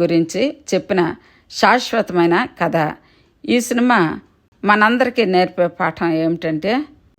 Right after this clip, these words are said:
సత్యమైన ప్రేమ అనేది కేవలం భావోద్వేగం కాదు, అది ఒక మార్పు, శక్తి, ఒక దారి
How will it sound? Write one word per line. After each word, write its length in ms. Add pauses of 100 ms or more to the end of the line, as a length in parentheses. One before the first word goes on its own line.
(180)
సత్యమైన 540 (120)
ప్రేమ 200 (100)
అనేది 340 (280)
కేవలం 340 (160)
భావోద్వేగం 680 (120)
కాదు, 260 (640)
అది 140 (100)
ఒక 100 (140)
మార్పు, 400 (640)
శక్తి, 360 (480)
ఒక 100 (140)
దారి 300